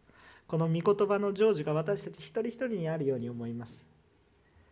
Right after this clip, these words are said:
それは私たちが頑張ろうということではなく、まずイエス様に触れていこうとすること、イエス様の主の前に出ていこうとすること、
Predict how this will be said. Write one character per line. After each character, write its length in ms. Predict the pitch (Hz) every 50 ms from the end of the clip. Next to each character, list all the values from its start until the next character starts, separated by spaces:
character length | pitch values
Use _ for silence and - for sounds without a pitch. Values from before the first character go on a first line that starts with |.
| _ _ _ _
そ 140 | - -
れ 60 | 127 127
は 120 | 131 127
私 280 | 127 135 147 147 139 147
た 80 | 143
ち 120 | 139 151 147
が 100 | 151 135
頑 220 | 143 151 156 156
張 80 | 160 165
ろ 100 | 180 170
う 40 |
と 100 | 156 -
い 60 | 143 143
う 40 |
こ 80 | 147 156
と 100 | 156 165
で 120 | 156 151
は 60 | 143 147
な 120 | 151 151
く、 140 | 151 - 127
ま 340 | 110 110 117 131 156 175 175
ず 260 | 160 147 143 139 139
イ 140 | 135 139 147
エ 60 | 151
ス 180 | 143 147 - -
様 200 | 147 135 131 131
に 160 | 127 135 135
触 140 | 127 - -
れ 120 | 117 123 123
て 160 | 127 131 127
い 100 | 131 131
こ 260 | - - 147 143 147
う 40 | 147
と 140 | - 131 117
す 100 | - -
る 60 | -
こ 80 | 127
と、 100 | 120 123
イ 120 | 127 139 143
エ 40 | 135
ス 120 | 139 -
様 160 | - 135 131
の 80 | 131 131
主 160 | - - 160
の 100 | 156 147
前 260 | 147 156 170 165 160
に 160 | 147 131 135
出 120 | 139 156 156
て 120 | 156 156
い 120 | 143 135 147
こ 140 | 165 156
う 40 | 135
と 80 | - 139
す 140 | 135 - 131
る 80 | 127
こ 100 | - 131
と、 140 | - 151 156